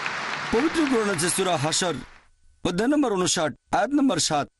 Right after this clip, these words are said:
যে জাকাতের বিধান করা হয়েছে যাতে করে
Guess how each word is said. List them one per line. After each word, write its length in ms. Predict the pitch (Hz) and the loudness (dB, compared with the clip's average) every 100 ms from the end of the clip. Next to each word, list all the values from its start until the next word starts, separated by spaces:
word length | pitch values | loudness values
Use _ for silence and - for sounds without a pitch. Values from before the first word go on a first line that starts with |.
| - | -4
যে 120 | 131 | 0
জাকাতের 500 | 120 165 208 285 339 | 0 0 0 -2 0
বিধান 300 | 311 262 233 | 0 0 0
করা 180 | 196 185 | 0 0
হয়েছে 720 | 165 139 175 196 147 220 233 - - | 0 0 0 0 0 2 0 -2 -6
যাতে 280 | 151 151 185 | -6 -4 -4
করে 300 | 214 233 | -2 -2